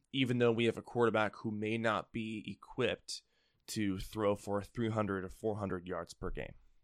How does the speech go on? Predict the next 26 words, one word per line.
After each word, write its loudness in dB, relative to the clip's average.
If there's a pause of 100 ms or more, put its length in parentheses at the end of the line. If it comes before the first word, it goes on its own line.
(440)
And 2
at 4
a 2
program 2
like 0
Georgia, 0
they 4
have 0
good -2
talent. -2
Sure, 4
maybe 0
they 2
don't 0
have 2 (500)
this 0
crazy -4
offense -4
that's -8
gonna -4
put 2
up 2
forty -6
points -10
a -18
game, -2